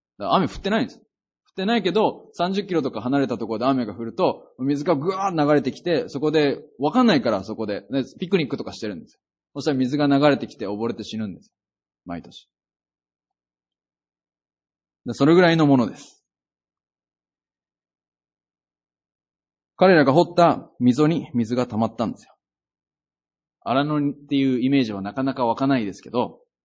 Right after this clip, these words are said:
その水がほとんど降らない。あ、水がってごめんなさい。雨がほとんど降らない。で、そのようなその土地というのは荒れますよね。で、く-、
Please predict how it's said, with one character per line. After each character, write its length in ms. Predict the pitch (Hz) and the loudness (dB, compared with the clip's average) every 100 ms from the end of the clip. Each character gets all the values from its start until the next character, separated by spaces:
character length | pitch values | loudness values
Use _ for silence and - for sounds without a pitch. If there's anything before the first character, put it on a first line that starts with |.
| _ _ _ _ _ _ _ _ _ _ _ | _ _ _ _ _ _ _ _ _ _ _
そ 140 | _ 117 | _ -4
の 80 | 113 | 0
水 260 | 120 135 | 2 2
が 120 | 175 | 2
ほ 120 | 143 151 | 2 2
と 120 | 202 | 4
ん 20 | |
ど 100 | 165 | 4
降 120 | 113 | 4
ら 80 | 147 | 4
な 140 | 156 | 2
い。 120 | 107 - _ _ - | 0 -8 _ _ -2
あ、 180 | 107 | -2
水 220 | 101 123 127 | -2 -4 -4
が 80 | |
っ 20 | 110 | -6
て 80 | |
ご 60 | 101 | -6
め 60 | 101 | -6
ん 0 | |
な 40 | |
さ 80 | 98 | 0
い。 20 | |
雨 160 | 151 156 | 2 2
が 80 | 120 | 2
ほ 80 | 123 | 2
と 120 | 180 | 2
ん 40 | |
ど 80 | 139 | 0
降 100 | 95 | 0
ら 100 | 127 | -2
な 120 | 107 | -2
い。 120 | - _ _ _ _ _ _ _ _ _ _ - | -8 _ _ _ _ _ _ _ _ _ _ -10
で、 100 | 139 | -4
そ 160 | 180 | 0
の 100 | 196 | 2
よ 80 | 226 | 2
う 20 | |
な 160 | 208 170 | 4 2
そ 120 | 156 | 2
の 100 | 151 | 0
土 100 | 160 | 0
地 120 | - - | -2 -2
と 60 | |
い 20 | |
う 40 | 160 | 2
の 80 | 127 | 4
は 20 | |
荒 100 | 120 | 4
れ 60 | 165 | 4
ま 100 | 185 | 0
す 100 | 131 | -2
よ 100 | 95 | -4
ね。 260 | 120 - _ _ _ _ _ _ _ _ _ _ _ - | -6 -10 _ _ _ _ _ _ _ _ _ _ _ -8
で、 120 | 131 - | -8 -8
く-、 200 | - | -12